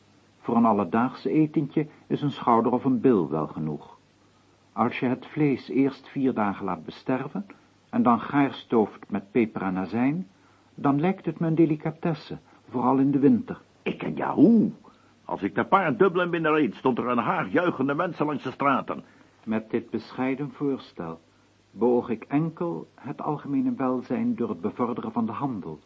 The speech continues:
Speaker 1: het verlichten van de armoe en het verschaffen van plezier aan de rijken.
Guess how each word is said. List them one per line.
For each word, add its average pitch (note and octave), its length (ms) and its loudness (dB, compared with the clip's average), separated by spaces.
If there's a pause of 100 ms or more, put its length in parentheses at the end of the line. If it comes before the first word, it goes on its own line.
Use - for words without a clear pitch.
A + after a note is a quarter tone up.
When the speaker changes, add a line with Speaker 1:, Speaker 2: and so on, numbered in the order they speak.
(320)
Speaker 1:
het - 180 -16
verlichten B2 380 0
van A#2 100 0
de A2 100 2
armoe C#3 440 -2 (300)
en A#2 100 -2
het A#2 140 -2
verschaffen C3 500 -4
van A#2 160 -4
plezier C#3 540 -2
aan D#3 140 -4
de D#3+ 80 -4
rijken. C3+ 480 -6